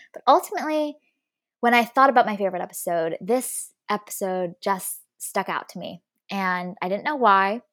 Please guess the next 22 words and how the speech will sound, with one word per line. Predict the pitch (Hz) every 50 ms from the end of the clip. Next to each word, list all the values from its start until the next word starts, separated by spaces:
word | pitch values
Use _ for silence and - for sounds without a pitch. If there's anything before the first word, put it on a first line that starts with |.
| _ -
I, | 190 190 190 190 190 185
you | - 202
know, | 202 190 170 170
went | 170 196 220 254 -
through | - 220 233 240 262 254
diligently | 254 208 202 214 226 220 247 254 254 254 240
through | - 233 220
the | 220
rest | 202 185 196 - - 233
of | 220
the | 254
episodes | 233 226 - - - 240 233 247 -
to | - -
see | - 190
if | 185 196 -
there | 196 196
were | 202
other | 214 214 247 254
options, | 233 208 185 - - - 226 226 220 -
but | - - -
this | _ - - -
one | - 440